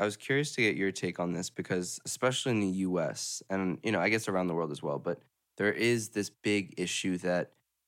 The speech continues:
whenever people hear, you know, might be going through some sort of depression or, uh, you know, negative thoughts,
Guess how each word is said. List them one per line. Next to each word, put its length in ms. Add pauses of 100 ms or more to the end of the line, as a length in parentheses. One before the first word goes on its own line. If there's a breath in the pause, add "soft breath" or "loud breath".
(100)
whenever 680 (520)
people 400
hear, 680 (560)
you 80
know, 120
might 360
be 100
going 380
through 560 (240)
some 320
sort 200
of 60
depression 760 (100)
or, 520 (420)
uh, 360 (160)
you 80
know, 180
negative 420
thoughts, 600